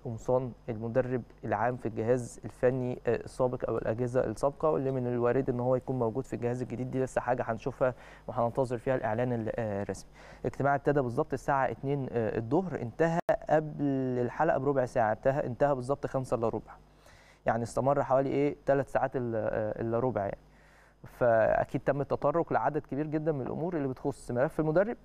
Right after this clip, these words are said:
واللي بتخص كمان إيه؟ موضوع اللاعبين. فا، آه، ال-، الشغل، آه، قائم، الناس تشتغل، الناس ب-، بتشوف القرارات الأنسب وبتدرس بشكل وافي وفي تريث وفي هدوء. مقدر جدًا استعجال جمهور الأهلي وأنا منهم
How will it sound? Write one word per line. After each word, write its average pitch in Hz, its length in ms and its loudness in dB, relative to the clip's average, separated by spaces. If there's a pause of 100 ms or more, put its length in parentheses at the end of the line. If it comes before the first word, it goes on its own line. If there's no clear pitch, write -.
(140)
واللي 151 580 4
بتخص 143 380 -6
كمان 135 260 0
إيه؟ 139 240 -4 (120)
موضوع 127 340 2
اللاعبين. 110 360 -2 (640)
فا، - 300 -2
آه، 117 840 2
ال-، 110 300 0
الشغل، 131 580 0 (100)
آه، 120 120 2
قائم، 170 480 0
الناس 123 280 -6
تشتغل، 156 480 0
الناس 123 320 -6
ب-، 123 100 -6
بتشوف 117 520 -2
القرارات 135 420 -2
الأنسب 185 400 -2
وبتدرس 143 840 -2
بشكل 127 440 -2
وافي 165 380 0 (480)
وفي 131 160 -2
تريث 143 460 0
وفي 123 200 -6
هدوء. 107 160 -8 (840)
مقدر 143 400 0
جدًا 160 460 -2
استعجال 123 440 0
جمهور 123 260 -2
الأهلي 110 320 -4
وأنا 131 260 0
منهم 110 280 -6